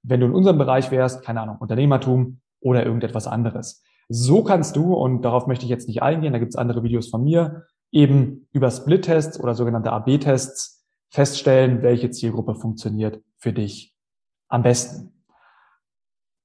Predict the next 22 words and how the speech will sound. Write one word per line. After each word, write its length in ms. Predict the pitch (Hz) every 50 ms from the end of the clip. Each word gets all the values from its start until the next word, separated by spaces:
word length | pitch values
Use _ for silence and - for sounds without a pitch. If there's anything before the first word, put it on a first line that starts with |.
| _
Wichtiger 440 | - 123 131 208 196 - 220 190 160
Disclaimer 760 | 143 190 185 - - 196 196 190 190 196 202 220 233 233 226 -
für 120 | - 147 123
diejenigen, 400 | 143 143 139 143 139 135 131 127
die 100 | 131 123
schon 140 | - 135
etwas 240 | 123 127 123 120 117
weiter 260 | 117 117 131 - 175
sind. 220 | 151 151 147 151 123
Natürlich 520 | 131 127 - - - 185 202 196 185 151
ist 120 | 156 143 143
es 100 | 139 -
so, 160 | 147 147 147
dass 300 | 135 123 - - - -
offene 320 | 143 147 - 165 147 -
Zielgruppen 640 | - - 151 143 135 123 127 131 131 - 135 131 127
vor 280 | - - 123 123 -
allem 300 | 131 131 139 135 131 123
dann 320 | 127 127 127 127 123 120 123
noch 280 | 135 175 - - -
besser 260 | - 147 147 156 147
funktionieren, 840 | 147 - 147 143 147 - - 131 135 135 135 135 131 131 135 135 135